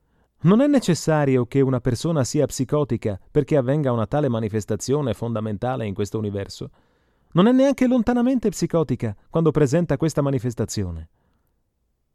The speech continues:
Le persone giudicano la propria sanità mentale dal fatto che sanno quando parlare e quando non parlare. La cosa si riduce fino al punto in cui sanno quando non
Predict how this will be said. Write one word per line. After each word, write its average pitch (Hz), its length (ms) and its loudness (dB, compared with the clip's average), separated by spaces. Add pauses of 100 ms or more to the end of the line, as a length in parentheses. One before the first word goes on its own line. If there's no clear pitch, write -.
(200)
Le 170 120 6
persone 214 480 4
giudicano 175 580 0
la 131 120 2
propria 147 400 2
sanità 107 320 -2
mentale 139 420 -2
dal 92 140 -2
fatto 117 300 -4
che 101 300 -2 (220)
sanno 160 600 -2 (120)
quando 135 380 0
parlare 156 580 -4 (320)
e 165 160 0
quando 92 480 -4
non 113 320 -2
parlare. 165 560 0 (680)
La 247 120 2
cosa 180 460 4
si 262 140 2
riduce 226 340 4
fino 214 160 2
al 214 80 2
punto 262 240 2
in 208 100 4
cui 208 340 4 (180)
sanno 254 1000 2
quando 208 640 4
non 135 720 4